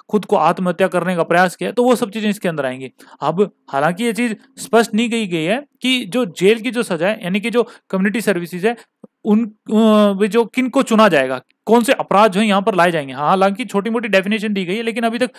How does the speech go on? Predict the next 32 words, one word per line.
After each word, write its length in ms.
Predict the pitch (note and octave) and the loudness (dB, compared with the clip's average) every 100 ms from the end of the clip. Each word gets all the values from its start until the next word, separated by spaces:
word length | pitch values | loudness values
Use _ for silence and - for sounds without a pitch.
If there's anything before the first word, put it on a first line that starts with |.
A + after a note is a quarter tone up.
| - - _ | -20 -20 _
प्र-, 300 | A3+ A#3 G3+ | -2 0 0
अ, 180 | G3 G3 | 2 4
इसको 220 | G3 C4 | 2 -4
क्लियर 360 | - A#3 C4 A3 | -4 2 4 4
नहीं 160 | F#3 | 2
किया 160 | D#3+ D3 | 0 -2
गया। 120 | C3+ B2+ - _ | -4 -8 -16 _
अभी 220 | E3+ G3+ B3+ | 0 2 2
आपने 260 | A3+ A#3 | 2 0
देखा 220 | G3+ F3 | -2 0
होगा 160 | G#3 A#3 | 0 0
कि 140 | A#3 | -2
हमारे 380 | A3 D#3+ E3 G#3+ | -4 0 0 2
देश 260 | G3 F3 F3 | 0 -4 -4
में 120 | G3+ | -4
जो, 120 | A3+ | -4
अ, 480 | - - - F3+ F3+ | -6 -8 -4 -2 -2
जो 160 | F3 A3+ | 2 2
भी, 380 | C4 B3+ F3+ G3 _ E3 | 2 -2 -6 -18 _ -16
जो 260 | D3+ G#3 | 0 4
लोग 280 | A3+ A#3+ E3 | 8 6 4
जेल 240 | D#3 G3+ | 2 2
के 100 | G#3+ | 2
अंदर 300 | A#3+ F#3+ F#3+ | -4 -4 -2
बंद 220 | G3 D3+ F3+ | -2 -2 -4
हैं 60 | |
उसमें 320 | A3 G3 A#3 A3+ | -6 -6 -8 -6
तीन 180 | A#3 A#3+ | -4 -4
चौथाई 320 | G3+ E3+ F#3 | -4 -4 -2
जो 120 | G3 | -2
लोग 260 | F#3+ E3 C#3+ | 0 -2 0
हैं 140 | A#3 | -4